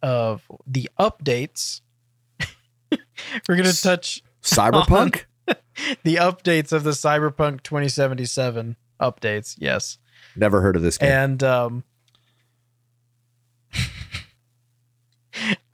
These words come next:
Speaker 1: speaking of never being he-, he-, heard of it, um, there, there are some people really pissed off on how much money this game has still made, even though so many people are offering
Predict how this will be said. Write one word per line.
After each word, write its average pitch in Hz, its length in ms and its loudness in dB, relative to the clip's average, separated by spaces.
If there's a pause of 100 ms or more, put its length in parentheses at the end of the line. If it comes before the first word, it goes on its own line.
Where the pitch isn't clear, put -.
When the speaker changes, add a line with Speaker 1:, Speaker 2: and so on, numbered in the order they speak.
(500)
Speaker 1:
speaking 262 400 -2
of 151 140 0
never 147 220 2
being 127 220 -2
he-, 120 60 -10 (220)
he-, 160 60 -2 (100)
heard 165 240 2
of 117 120 -2
it, 113 260 -6
um, 127 360 0 (960)
there, 190 280 2
there 185 200 4
are 247 40 2
some 262 200 -6
people 233 240 0
really 185 200 4
pissed - 320 -4
off 202 200 0
on 151 80 0
how 156 160 0
much 180 200 -2
money 139 440 0
this 117 220 -4
game 135 220 -2
has 117 120 -2
still 127 280 0
made, 120 420 -2 (120)
even 202 500 0
though 127 520 0 (360)
so - 240 0
many 170 140 2
people 160 300 -2
are 135 120 2
offering 123 640 -2